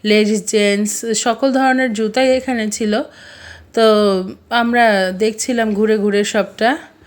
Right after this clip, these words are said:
তো শোরুমটা অনেক বড় করেছে তারা। আহ, দে-, আহ, দেখতে খুব ভালো লাগছিল ঘুরে ঘুরে। আবার দুটো বড় বড় মিরর ছিল এপাশ থেকে ওপাশে। তো, আহ, আমরা, আমি আবার ওখানে একটু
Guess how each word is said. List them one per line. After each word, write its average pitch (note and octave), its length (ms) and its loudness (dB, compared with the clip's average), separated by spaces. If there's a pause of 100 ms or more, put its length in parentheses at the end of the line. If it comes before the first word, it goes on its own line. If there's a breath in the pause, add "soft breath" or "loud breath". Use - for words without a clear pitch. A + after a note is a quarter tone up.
(380 loud breath)
তো C#4 100 2
শোরুমটা D4 440 2
অনেক C4 380 0
বড় A3 400 0
করেছে G#3+ 500 -4
তারা। G3 280 0
আহ, F3+ 920 -2
দে-, A3+ 320 2
আহ, F#3 180 0
দেখতে A#3 320 -4
খুব C#4+ 220 -6
ভালো G#3 180 -2
লাগছিল A3+ 420 -2
ঘুরে A3 260 0
ঘুরে। G#3 280 0 (1120 loud breath)
আবার G#3+ 400 2
দুটো A3+ 260 -2
বড় A3 220 2
বড় A#3 180 0
মিরর A#3+ 380 0
ছিল A3+ 200 -4
এপাশ G#3+ 340 -4
থেকে A3 180 -6
ওপাশে। G#3+ 520 -2 (580 loud breath)
তো, G3+ 400 4
আহ, F#3+ 600 -2
আমরা, G#3 440 2
আমি G#3+ 280 0
আবার G#3+ 180 2
ওখানে A3+ 300 -2
একটু A3 340 -4